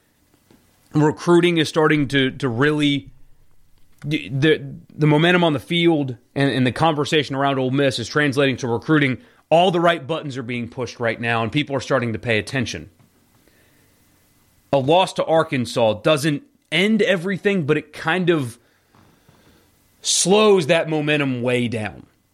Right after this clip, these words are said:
And so even though this year was always going to be a tough year and a unique year, this is not a must-win game because of it. But Ole Miss, if they can find a way to win this game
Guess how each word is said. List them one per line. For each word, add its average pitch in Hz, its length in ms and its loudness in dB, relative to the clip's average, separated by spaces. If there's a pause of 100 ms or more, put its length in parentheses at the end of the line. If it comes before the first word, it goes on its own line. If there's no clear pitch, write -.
(720)
And 160 120 2
so 160 240 2
even 180 200 -2
though 175 100 4
this 156 240 -2
year 151 220 2
was 131 180 -2
always 143 220 2
going 139 160 2
to 117 40 -6
be 117 160 0
a 110 40 0
tough - 340 -2
year 143 240 0
and 120 140 0
a - 20 0
unique 120 480 2
year, 123 400 0 (840)
this 123 180 0
is 117 100 -2
not 139 200 2
a 127 60 0
must-win 131 600 0
game 120 280 2
because 113 340 0
of 104 100 -2
it. 101 160 -4
But 113 140 0
Ole 135 160 4
Miss, 131 340 2
if - 160 -10
they 123 100 0
can 117 160 -2
find 127 240 0
a 117 40 0
way 113 120 2
to 110 80 2
win 110 220 2
this 107 180 0
game 104 460 -2